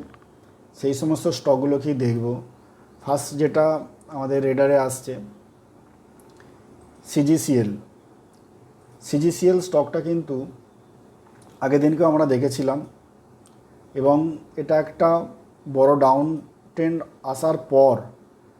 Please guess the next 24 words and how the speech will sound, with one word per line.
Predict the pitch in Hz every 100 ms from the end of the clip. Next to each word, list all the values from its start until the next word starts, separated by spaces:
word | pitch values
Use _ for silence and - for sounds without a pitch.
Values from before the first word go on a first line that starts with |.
| _ _ _ -
একটা | 147
বেস | 131 143 156 -
করে | 165 160 156
আবার | 131 147
ওপর | 143 143
দিকে | 131 135 147
যাওয়ার | 131 127 143
চেষ্টা | 135 123 127
ভাঙা | 120 117 117 - - -
করছে | 170 165 - 120
আর |
কি। | 95 - - - _ _ _ - - _ -
তো | 147
এই | 147
স্টকটা | 147 151 143 160
আমাদের | 151 147 143
মোমেন্টামের | 139 139 135 143 147 139 123 - _ - 135
জন্য | 131 135 123
থাকবে। | 127 123 139 165 - _ _ - _ _ - _ -
নেক্সট | 131 143 147 -
চলে | 170 160
আসছি | 160 160 170 147 143
তেজাস | 151 147 160 139
নেটওয়ার্ক। | 147 131 131 120